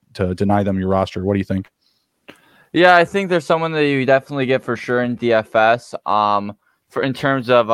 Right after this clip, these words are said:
Speaker 2: other props, I like Anders Lee and Beauvillier both for, um, two shots or over. I like that for sure. Lee,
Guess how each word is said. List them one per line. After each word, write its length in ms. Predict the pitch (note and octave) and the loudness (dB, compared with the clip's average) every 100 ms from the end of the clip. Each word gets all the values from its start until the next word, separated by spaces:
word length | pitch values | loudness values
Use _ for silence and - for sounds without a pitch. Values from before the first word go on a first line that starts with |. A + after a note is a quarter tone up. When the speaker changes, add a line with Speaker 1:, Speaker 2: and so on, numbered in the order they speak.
| A2+ | 2
Speaker 2:
other 240 | G2+ B2+ C3 | 2 -2 -2
props, 380 | C#3+ C3 C3 | 4 4 4
I 80 | C3 | 0
like 300 | B2+ C3+ C#3 - | 2 0 -2 -8
Anders 400 | C3 C3+ C3+ A#2+ | -6 -4 -4 -4
Lee 340 | A#2+ A#2+ B2 | -2 -2 -2
and 220 | - B2 B2 | -2 -2 -2
Beauvillier 500 | A#2+ A#2+ A#2+ A#2+ G#2 | 0 2 2 0 0
both 320 | A2 A#2+ - | -2 -2 -6
for, 480 | - A#2+ A2+ A2 G#2+ | -4 -2 0 0 0
um, 600 | - G#2+ G#2 G2 G2 G2 _ _ _ _ - - - | 2 2 2 -2 -6 -14 _ _ _ _ -20 -20 -8
two 180 | C3+ | -8
shots 420 | C3 B2+ A#2 B2 - | -4 0 2 0 -4
or 160 | A2 | -6
over. 480 | G2+ A2 A2+ D3+ D#3+ | -2 -2 0 0 2
I 140 | G#2 | 2
like 300 | G#2+ A2 A2+ | 0 -2 -4
that 260 | - A2 A2 | -2 -2 -2
for 100 | A2 | -8
sure. 460 | - A2+ A#2 A#2+ A#2+ _ _ - | -8 -4 -2 -2 -6 _ _ -10
Lee, 500 | A#2+ C3 C3+ C3+ | -6 -4 -4 -6